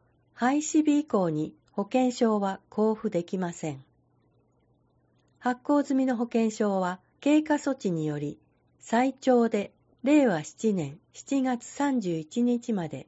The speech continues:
使用できます。マイナンバーカードの健康保険証利用について、キューアールコードがあります。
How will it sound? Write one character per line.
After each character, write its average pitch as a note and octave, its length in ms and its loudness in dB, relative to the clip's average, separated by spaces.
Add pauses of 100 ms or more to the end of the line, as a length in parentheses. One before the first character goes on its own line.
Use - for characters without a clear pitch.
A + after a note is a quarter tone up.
(120)
使 - 200 -8
用 E3 180 -2
で D#3 100 -4
き C#3+ 160 -10
ま C3+ 160 -10
す。 - 200 -20 (1700)
マ A3+ 180 4
イ D4+ 100 4
ナ D4 180 2
ン C4+ 80 0
バ C4+ 220 2
ー - 20 -18
カ B3+ 200 0
ー A3+ 40 0
ド F#3+ 140 -4
の D#3 240 -6 (100)
健 C4 220 -2
康 C4+ 240 0
保 B3 100 0
険 A#3 260 0
証 G#3 260 -2
利 G3 120 -2
用 G3 180 -2
に F#3 160 -4
つ - 140 -10
い D#3+ 100 -6
て、 C3 280 -14 (920)
キ C4+ 140 -2
ュ C#4 100 2
ー C#4 100 2
ア - 20 2
ー C4 40 0
ル B3+ 80 -2
コ B3 180 0
ー F#3+ 40 -2
ド D3+ 120 -6
が D3 80 -10
あ C#3 60 -12
り C3+ 100 -12
ま C3+ 160 -12
す。 - 220 -20